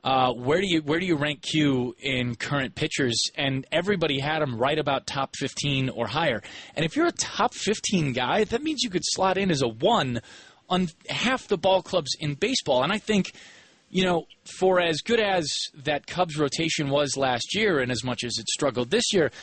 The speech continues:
I, I like Jon Lester a lot. He's a good dude. But, you know, heck, I'd,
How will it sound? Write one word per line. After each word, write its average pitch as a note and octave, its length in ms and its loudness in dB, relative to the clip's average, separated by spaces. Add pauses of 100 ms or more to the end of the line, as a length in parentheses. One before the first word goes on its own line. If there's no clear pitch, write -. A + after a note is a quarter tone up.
(420)
I, - 120 -14 (120)
I B2+ 80 -2
like B2+ 220 -2
Jon C3+ 240 0
Lester B2+ 320 0
a B2 60 4
lot. G#3 220 4
He's D3+ 120 -2
a C3+ 40 -8
good B2 160 0
dude. A#3+ 220 0
But, D3+ 140 0 (200)
you F3 140 -2
know, D3+ 100 2
heck, F#3+ 260 0
I'd, F#3 180 0